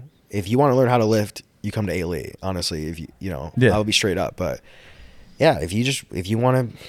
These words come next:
Speaker 1: someone to be your best friend or, and whoever you can <laughs> mesh with,
Speaker 2: Sure.
Speaker 1: try 'em all out,
Speaker 2: Yeah.
Speaker 1: see what fits.
Speaker 2: Right. Um, now, I know a lot of these, like,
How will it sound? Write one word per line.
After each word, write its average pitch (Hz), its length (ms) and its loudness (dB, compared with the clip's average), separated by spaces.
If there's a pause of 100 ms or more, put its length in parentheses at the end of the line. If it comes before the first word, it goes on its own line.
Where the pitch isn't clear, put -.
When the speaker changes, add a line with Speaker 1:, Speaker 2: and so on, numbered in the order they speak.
(260)
Speaker 1:
someone 120 340 0
to 104 60 -2
be 110 100 -2
your 107 160 0
best - 260 -2
friend 107 360 0
or, 85 160 -4
and 82 140 -8 (400)
whoever 110 220 0
you 110 60 -2
can 104 280 -4 (120)
<laughs> - 140 -20
mesh 113 280 0
with, 117 320 -2
Speaker 2:
Sure. 110 180 2
Speaker 1:
try 110 200 4
'em 127 100 2
all 165 160 4
out, 185 320 2
Speaker 2:
Yeah. 101 200 6
Speaker 1:
see 123 220 0
what 127 200 -6
fits. - 340 -8 (180)
Speaker 2:
Right. 85 280 0 (720)
Um, 104 520 4
now, 117 280 4
I 101 80 2
know 127 140 6
a - 20 6
lot 117 220 8
of 117 60 6
these, 110 220 0 (880)
like, 104 440 -2